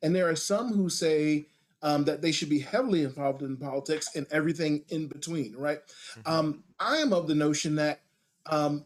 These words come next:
Speaker 1: we need to be in that sphere, but how we're in that sphere, um, should be dictated by, I'm using props,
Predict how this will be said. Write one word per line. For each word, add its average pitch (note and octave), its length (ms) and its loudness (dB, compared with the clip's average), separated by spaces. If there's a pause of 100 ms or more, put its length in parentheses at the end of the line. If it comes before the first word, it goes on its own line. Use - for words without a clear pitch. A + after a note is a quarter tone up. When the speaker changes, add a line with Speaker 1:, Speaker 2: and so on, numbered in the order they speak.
Speaker 1:
we F#3 180 0
need G#3 280 2
to A3+ 60 -2
be E3+ 300 -2
in F#3 160 2
that E3 240 0
sphere, D#3+ 800 0 (220)
but F3 180 2 (160)
how D#4+ 260 2
we're A#3 120 2
in E3+ 260 0
that D3+ 240 -2
sphere, D3 580 -2 (400)
um, D3+ 320 2
should F3 180 -2
be D#3+ 100 2
dictated D3+ 760 0
by, C#3+ 600 -2 (1800)
I'm - 80 -4 (120)
using A3 260 0
props, - 580 -4